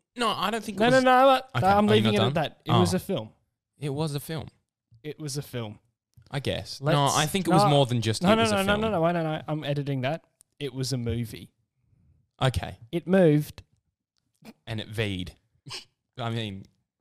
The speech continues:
Speaker 1: uh, no, okay, here's my review.
Speaker 2: It was a picture that moved.
Speaker 1: Here's my review. I think
Speaker 2: It
Speaker 1: this will
Speaker 2: was
Speaker 1: really
Speaker 2: kind
Speaker 1: sum it
Speaker 2: of
Speaker 1: up. And I think this will
Speaker 2: bad.
Speaker 1: let you know who it's for. Big muscle man,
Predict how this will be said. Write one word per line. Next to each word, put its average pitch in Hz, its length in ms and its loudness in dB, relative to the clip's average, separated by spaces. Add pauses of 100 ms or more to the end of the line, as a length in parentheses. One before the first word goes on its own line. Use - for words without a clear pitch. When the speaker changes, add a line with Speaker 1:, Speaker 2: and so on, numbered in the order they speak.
(140)
Speaker 1:
uh, 131 140 2
no, 123 340 2
okay, 107 320 -2
here's 123 160 -4
my 117 140 0
review. 92 400 -2 (440)
Speaker 2:
It 135 60 -6
was 120 160 -4
a - 60 -12
picture 160 380 -6
that 139 180 -12
moved. 127 500 -6
Speaker 1:
Here's 110 220 0
my 101 180 0
review. 95 400 -4
I 104 80 -6
think 110 140 -2
Speaker 2:
It 101 40 -6
Speaker 1:
this 107 120 -4
will 113 60 -2
Speaker 2:
was 104 60 -2
Speaker 1:
really 104 200 -2
Speaker 2:
kind 127 140 -4
Speaker 1:
sum 98 100 -2
it 107 80 -4
Speaker 2:
of - 80 -6
Speaker 1:
up. 117 140 -14 (180)
And 113 100 -2
I 107 60 0
think 117 200 -4
this 107 120 -4
will 143 80 -2
Speaker 2:
bad. 107 140 -10
Speaker 1:
let 107 180 -2
you 104 100 -2
know 95 160 -2
who 98 160 -6
it's - 120 -10
for. 90 380 -6 (1120)
Big 139 240 0
muscle 120 380 2
man, 104 480 -2